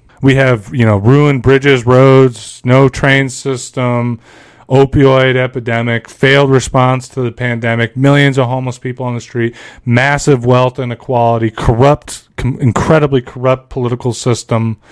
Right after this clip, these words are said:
Uh, all these things we see, uh, the neo-colonies in Latin America breaking free slowly but surely from, uh, uh, U S hege-, hegemony. We see,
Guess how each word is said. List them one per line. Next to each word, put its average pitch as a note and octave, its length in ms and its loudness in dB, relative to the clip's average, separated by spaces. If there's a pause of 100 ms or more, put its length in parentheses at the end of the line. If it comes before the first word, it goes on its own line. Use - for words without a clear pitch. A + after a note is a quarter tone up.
(560)
Uh, G#2+ 500 0
all F3 320 4
these G#3 240 2
things D#3+ 240 0
we B2+ 80 0
see, C3+ 380 0 (440)
uh, - 40 -20 (100)
the A#2+ 180 0
neo-colonies C3 1040 0
in A2+ 120 -6
Latin A#2+ 240 -4
America A#2 440 -4
breaking A2+ 540 -2
free A#2+ 540 0 (200)
slowly C3+ 640 2
but A#2 160 -4
surely B2 460 0
from, G#2+ 440 -2
uh, G2 380 -2 (580)
uh, G2 180 -4
U A#2+ 340 2
S B2+ 160 0
hege-, A#2+ 480 0 (100)
hegemony. A#2 680 -2 (400)
We B2+ 160 0
see, A#2+ 600 -2